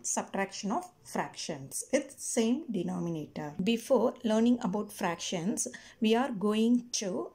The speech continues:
refresh the concept of equal grouping. We have already studied this topic in division. Once again, we refresh this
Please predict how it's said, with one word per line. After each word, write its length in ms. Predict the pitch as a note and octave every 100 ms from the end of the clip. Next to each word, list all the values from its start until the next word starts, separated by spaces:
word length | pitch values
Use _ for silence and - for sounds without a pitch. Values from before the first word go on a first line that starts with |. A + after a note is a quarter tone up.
| -
refresh 680 | F#3 G3 F#3+ B3 B3 B3+ - -
the 80 | - F#3
concept 680 | - G#3 G3 A3 - A#3+ - -
of 340 | G3 E3 B3+ - - - - - -
equal 640 | B3 C4+ - G3+ G3+ F#4 - _ - F#3
grouping. 560 | F#3 E3 D#3+ - D#3 - - - _
We 240 | A#3 C4 B3+
have 320 | D4 B3 C4+ - -
already 680 | G#3+ A3 A#3+ B3 C4+ C4+ C#4 _ _ _ - -
studied 720 | - - B3 A3+ B3 C#4 D4 -
this 440 | B3+ F#3 C#4+ -
topic 580 | - G3+ F#3 F#3 C4+ D4 - - -
in 240 | C4+ G#4 - _ _ _ _ _ _ F#3+
division. 680 | F#3+ F#3 F#3 - E3+ D3+ C#3+ _ _ _ _ _ _ _ _ _ _ _ _ _ _
Once 260 | A3+ A#3
again, 340 | C#4 C4 D#4 G#4 - _ _ _ -
we 200 | G#3+ G#3+
refresh 640 | G3+ G3 - D4+ F#4+ - - - _ -
this 560 | G3+ B3 F3+ - -